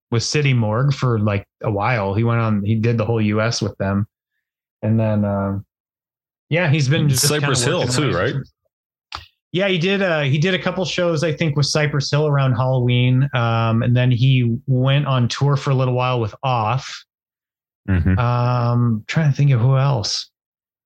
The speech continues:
Speaker 1: He's been a busy dude, like, the last couple years, well, like, year, year and a half. So, um,
Speaker 2: Is, is,
Speaker 1: yeah, he's
Speaker 2: was,
Speaker 1: always
Speaker 2: was Homicide a record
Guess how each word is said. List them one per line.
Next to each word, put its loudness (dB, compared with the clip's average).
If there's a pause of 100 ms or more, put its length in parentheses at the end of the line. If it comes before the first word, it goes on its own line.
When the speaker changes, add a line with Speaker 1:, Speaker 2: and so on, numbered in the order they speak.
(180)
Speaker 1:
He's -2
been 0
a 0
busy 2
dude, 0
like, -2
the -2
last -2
couple -2
years, -2
well, 0
like, -2
year, 0
year 0
and 0
a -2
half. -2
So, -2 (560)
um, -4
Speaker 2:
Is, 0
is, 0
Speaker 1:
yeah, 2
he's 0
Speaker 2:
was, 0
Speaker 1:
always -4 (240)
Speaker 2:
was -2
Homicide 0
a 0
record -2